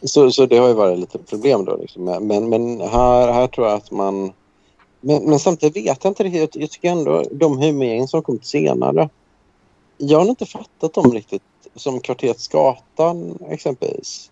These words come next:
Men det kan vara att det refererar till en värld som inte jag riktigt fattar.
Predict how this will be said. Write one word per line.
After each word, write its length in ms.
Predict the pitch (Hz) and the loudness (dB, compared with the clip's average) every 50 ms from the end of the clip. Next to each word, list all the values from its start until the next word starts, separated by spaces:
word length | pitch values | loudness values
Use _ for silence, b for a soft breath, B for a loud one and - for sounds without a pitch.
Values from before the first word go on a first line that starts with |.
| _ _ _ - | _ _ _ -14
Men 220 | - 131 135 151 | -4 0 0 2
det 60 | 156 165 | 2 2
kan 220 | - 185 180 185 | 0 0 2 2
vara 80 | 180 175 | 2 0
att 80 | - | 0
det 120 | - 139 117 | 0 -2 -2
refererar 560 | 113 - - 151 147 147 139 139 143 147 165 | -2 -4 -4 -4 -4 -2 -2 -2 -2 -2 -4
till 260 | - - 143 - 104 | -4 -4 -4 -2 -2
en 120 | 101 104 | -4 -2
värld 420 | 107 107 95 95 95 95 95 - - | 0 2 2 4 2 2 0 -2 -6
som 80 | - 107 | -8 -8
inte 160 | 107 - - | -8 -6 -6
jag 60 | 98 - | -6 -6
riktigt 220 | - _ - - | -8 _ -16 -14
fattar. 840 | - - - - _ _ _ _ _ _ - - - - - - - | -10 -10 -10 -10 _ _ _ _ _ _ -2 0 0 0 0 -2 -10